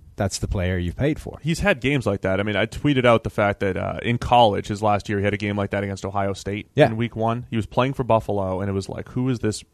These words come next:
Speaker 2: man-child playing against Ohio State? Pick sixes and sacks and all these different things. That is the way to take over the game. A str-, he just took the ball out of Kaiser's hands, had a pick six on a screen. I mean, that was just absolutely incredible.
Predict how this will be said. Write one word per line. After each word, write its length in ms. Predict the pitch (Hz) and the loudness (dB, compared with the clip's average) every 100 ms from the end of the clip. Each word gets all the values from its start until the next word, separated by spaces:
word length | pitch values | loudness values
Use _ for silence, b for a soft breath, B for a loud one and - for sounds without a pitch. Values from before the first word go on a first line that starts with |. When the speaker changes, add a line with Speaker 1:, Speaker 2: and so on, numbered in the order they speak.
| _ _ - | _ _ -10
Speaker 2:
man-child 720 | 98 104 110 113 95 82 87 | 0 2 2 2 -2 -4 -4
playing 220 | 107 101 | -4 -4
against 220 | 101 101 | -4 -6
Ohio 260 | 101 98 95 | -4 -2 -4
State? 280 | - 90 - | -4 -10 -4
Pick 200 | 120 - | -4 -2
sixes 480 | - 110 - 101 92 | -2 -2 -2 -4 -4
and 140 | 92 | -8
sacks 580 | - 120 107 98 98 - | -4 -2 0 -2 -4 -6
and 140 | 92 - b b b | -8 -10 b b b
all 180 | 110 120 | 2 4
these 100 | 113 | 4
different 280 | 110 98 104 | 2 -2 0
things. 340 | 113 104 92 b b b b _ - - - - _ | 2 2 -2 b b b b _ -20 -20 -20 -20 _
That 200 | 120 123 | 2 6
is 180 | 131 117 | 6 6
the 140 | 117 | 4
way 260 | 92 107 110 | 4 4 4
to 200 | 113 104 | 4 2
take 260 | - 110 120 | 0 -2 -2
over 180 | 113 | -2
the 60 | 110 | -4
game. 260 | 117 - - - | -6 -8 -12 -12
A 100 | - | -6
str-, 220 | - - - | -6 -6 -6
he 80 | |
just 200 | 131 131 - | -4 -4 -6
took 240 | - - | -10 -8
the 80 | - | -4
ball 340 | 127 123 110 - | 2 6 6 2
out 120 | 107 | -4
of 100 | 92 | -2
Kaiser's 360 | - 101 92 | -2 -2 -2
hands, 580 | - 139 135 131 127 123 b b | -4 0 2 2 -2 -6 b b
had 140 | - 98 | -4 -4
a 40 | |
pick 240 | - 110 - | -2 -4 -2
six 260 | 113 - | -4 -4
on 100 | 90 | -8
a 40 | 95 | -10
screen. 260 | - 135 | -6 -4
I 40 | 95 | 0
mean, 120 | 110 | 0
that 60 | |
was 100 | 110 | 0
just 240 | - 135 - | 0 -2 0
absolutely 520 | 117 110 - 107 101 | -4 -4 -2 -4 -4
incredible. 440 | 90 - 90 95 | -6 -4 -4 -6